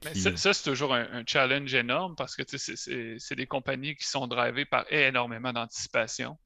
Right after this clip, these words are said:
Speaker 2: Absolument.
Speaker 1: Parce que, ben, tu sais, tout,
Speaker 2: Puis beaucoup
Speaker 1: tout,
Speaker 2: d'incertitude, parce que c'est
Speaker 1: en fait,
Speaker 2: encore en
Speaker 1: c'est
Speaker 2: définition.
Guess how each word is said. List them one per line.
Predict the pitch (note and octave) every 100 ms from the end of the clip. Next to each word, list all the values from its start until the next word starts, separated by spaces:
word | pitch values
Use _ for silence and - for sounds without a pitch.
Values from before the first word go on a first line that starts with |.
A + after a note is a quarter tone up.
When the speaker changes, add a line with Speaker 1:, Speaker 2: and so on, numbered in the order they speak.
| -
Speaker 2:
Absolument. | G2+ - F2+ -
Speaker 1:
Parce | B2 -
que, | D3
ben, | B2+ A#2
tu | -
sais, | B2+
tout, | -
Speaker 2:
Puis | A#2+
beaucoup | G2 -
Speaker 1:
tout, | A2+
Speaker 2:
d'incertitude, | G2 F#2+ - G#2+ F2+ -
parce | F2+
que | -
c'est | - F2
Speaker 1:
en |
fait, | C#3+
Speaker 2:
encore | G2+
en | B2+
Speaker 1:
c'est |
Speaker 2:
définition. | B2 - F#3+ - F#2+ F2